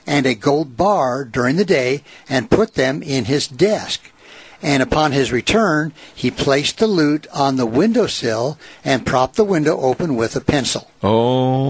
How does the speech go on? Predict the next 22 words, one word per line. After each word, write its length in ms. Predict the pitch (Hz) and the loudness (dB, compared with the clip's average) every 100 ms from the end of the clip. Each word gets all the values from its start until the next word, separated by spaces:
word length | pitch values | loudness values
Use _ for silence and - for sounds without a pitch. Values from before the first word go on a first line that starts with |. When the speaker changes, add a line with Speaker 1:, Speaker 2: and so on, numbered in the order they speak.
| 143 | -2
Speaker 1:
Okay. 220 | 151 165 | -2 -2
Speaker 2:
my, 400 | 165 170 160 - | -2 -2 -2 -2
this 220 | 123 214 | 0 0
Speaker 1:
Now 80 | 143 | 2
Speaker 2:
guy 120 | 139 | 0
was 200 | 120 101 | 0 -2
pretty 240 | - 127 107 | -2 -2 -2
sharp, 400 | - - - - | -2 -2 -2 -2
Speaker 1:
Yeah, 140 | - - | 0 0
Speaker 2:
really. 100 | - | 0
Speaker 1:
he 60 | 190 | -2
was. 340 | 202 139 - - - - | -2 -2 -6 -16 -18 -4
So 380 | - 170 160 | 2 4 2
the 140 | 139 143 | 0 -2
superintendent, 720 | - 247 190 139 202 143 135 | 0 0 -2 0 0 0 -2
Lane, 500 | 151 208 139 131 156 - - - | 0 2 0 -2 -6 -10 -20 -16
was 240 | - 143 135 | -2 2 4
actually 440 | 170 214 165 165 | 2 0 -2 0
in 80 | 156 | 0
the 80 | 151 | 2
next 320 | 165 - - | 2 0 -2
room 460 | 190 240 139 147 | 2 2 2 0